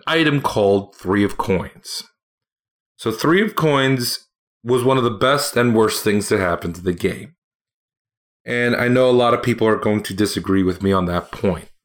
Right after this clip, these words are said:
But at least let me make my point, and I can, and I'll definitely bring up the point that a lot of people bring up.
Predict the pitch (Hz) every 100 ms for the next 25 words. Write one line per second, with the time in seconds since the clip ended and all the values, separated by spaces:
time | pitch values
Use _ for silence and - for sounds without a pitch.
0 | _ _ _ 117 _ - 127 - - _
1 | 110 - 120 127 - 123 113 107 104 101
2 | - 90 - - 127 120 120 _ _ _
3 | _ _ _ _ 110 117 113 110 95 107
4 | 110 101 123 120 123 95 113 110 107 113
5 | - 104 98 - 98 95 92 92 95 -
6 | _ - 92 85 -